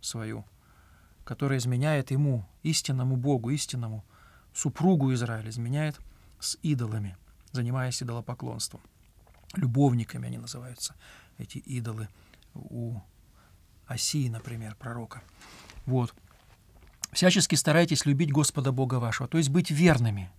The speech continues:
Быть верными тому брачному, говоря метафорически, договору с Ним, который отражается в завете, в завете, заключенном на Синае. Любить —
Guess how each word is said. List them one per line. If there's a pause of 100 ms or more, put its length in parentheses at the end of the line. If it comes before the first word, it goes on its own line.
(520)
Быть
верными
тому (640)
брачному,
говоря
метафорически,
договору
с
Ним, (340)
который
отражается
в
завете, (520)
в
завете,
заключенном
на
Синае. (580)
Любить —